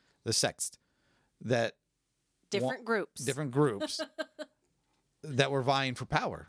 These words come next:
Speaker 2: Yeah. Well,
Speaker 1: And,
Speaker 2: see,
Speaker 1: but none of them wanted Christians, so they started murdering them.
Speaker 2: created a vacuum.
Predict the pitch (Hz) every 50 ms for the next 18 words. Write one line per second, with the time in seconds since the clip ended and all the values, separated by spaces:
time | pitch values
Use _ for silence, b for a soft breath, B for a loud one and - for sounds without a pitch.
0 | - _ - 180 185 175 160 143 151 - _ - 233 294 285 277 247 214 - -
1 | 180 180 165 160 160 165 180 214 214 165 156 151 151 156 156 143 135 - - 196
2 | 185 - - 127 117 - 147 135 135 - - 151 139 131 127 139 170 156 117 95
3 | 90 82 76 76 294 294 277 277 285 262 254 240 240 220 208 262 311 349 320 -
4 | - 208 165 147 139 143